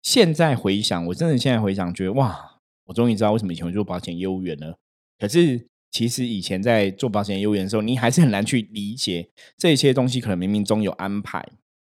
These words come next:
所以那时候就做 sales 这个工作哈，那 sales 工作其实是蛮辛苦的。在做保险业务员的时候啊，那时候因为我父母也很担心嘛，你这么年轻，你也没有人脉背景，你就做保险会不会不好？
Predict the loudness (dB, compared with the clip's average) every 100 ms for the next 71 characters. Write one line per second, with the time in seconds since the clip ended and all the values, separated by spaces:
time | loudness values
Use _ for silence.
0 | _ _ _ _ _ _ _ _ _ _
1 | -2 2 4 6 6 4 2 2 2 2
2 | 4 4 2 0 2 2 0 -4 -4 -4
3 | -4 0 0 4 4 4 2 4 4 4
4 | 0 -2 -2 -2 -2 -4 -4 -4 -6 -6
5 | -10 -10 -20 -20 -8 2 4 4 4 2
6 | 2 2 2 4 0 -2 -2 0 0 0
7 | 2 4 4 4 0 0 -2 -2 2 0
8 | 0 -2 -2 -2 -4 -4 -4 -2 -2 -2
9 | -4 -2 -2 0 -2 -2 -4 -4 -4 0
10 | 0 0 2 0 0 -6 -2 0 2 0
11 | 0 -2 -2 -4 -4 -2 -4 0 0 0
12 | -6 -6